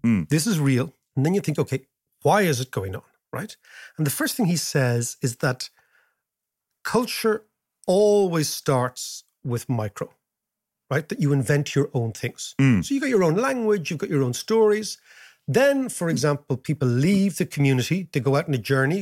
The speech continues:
Speaker 2: which is why one of the great stories is always the hero's journey.
Speaker 1: Yeah,
Speaker 2: You know,
Speaker 1: yeah,
Speaker 2: like,
Speaker 1: yeah, yeah, yeah.
Speaker 2: you know, you, you, your Star Wars journey, right?
Speaker 1: Yeah.
Speaker 2: These are, these are great, great traditional stories of
Speaker 1: The
Speaker 2: humankind.
Speaker 1: challenge.
Speaker 2: And that's how, yeah, the challenge, and that's how we communicate,
Speaker 1: Yeah.
Speaker 2: right?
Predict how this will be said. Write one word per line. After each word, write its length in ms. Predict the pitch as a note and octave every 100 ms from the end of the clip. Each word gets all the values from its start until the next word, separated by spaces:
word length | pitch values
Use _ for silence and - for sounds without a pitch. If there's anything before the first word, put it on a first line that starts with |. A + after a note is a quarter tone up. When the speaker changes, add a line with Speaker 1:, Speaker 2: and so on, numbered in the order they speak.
| F3
Speaker 2:
which 140 | -
is 160 | C#3+ -
why 80 | B2
one 140 | B2
of 60 | A#2+
the 60 |
great 220 | - B2 -
stories 380 | - C3+ B2 B2+
is 80 |
always 240 | B2+ B2+ A#2+
the 80 | C3
hero's 480 | - D3 B2 A2+
journey. 460 | - D3 B2+ A2+ - _ -
Speaker 1:
Yeah, 200 | A2 G3+
Speaker 2:
You 40 |
know, 100 | F#3
Speaker 1:
yeah, 40 | G3+
Speaker 2:
like, 100 | C3
Speaker 1:
yeah, 40 |
yeah, 180 | G2+ G2+
yeah. 260 | F#2 F2+ F2
Speaker 2:
you 60 |
know, 60 | G3+
you, 400 | G#3 G3 G3 G#3 -
you, 80 | A3
your 140 | G#3
Star 260 | - D4 C4
Wars 240 | D3+ A2+
journey, 280 | - A#2+ G#2+
right? 220 | C#3 F#3+ -
Speaker 1:
Yeah. 140 | A2+
Speaker 2:
These 160 | A3+ A3
are, 80 |
these 240 | G3+ A3 A3+
are 60 | D#3 -
great, 360 | F3 F#3 F#3+ D#3 _ -
great 320 | D3+ D3+ -
traditional 420 | - C#3+ C3+ C#3
stories 460 | A#2+ - C3+ B2 A#2
of 80 | -
Speaker 1:
The 80 | A2
Speaker 2:
humankind. 320 | D3 B2 B2
Speaker 1:
challenge. 300 | A2 E2 -
Speaker 2:
And 140 | C#3+ A#2+
that's 220 | F#3 -
how, 240 | - F#3
yeah, 200 | G3+ G#3
the 120 | C3
challenge, 320 | - G#3 F#3 D3+
and 100 | C3
that's 220 | G3+ -
how 180 | - E3+
we 400 | D3 D#3+ C#3 C3 _ _ _ _ _
communicate, 540 | - G#3+ B3+ - - -
Speaker 1:
Yeah. 100 | G#2+
Speaker 2:
right? 180 | A3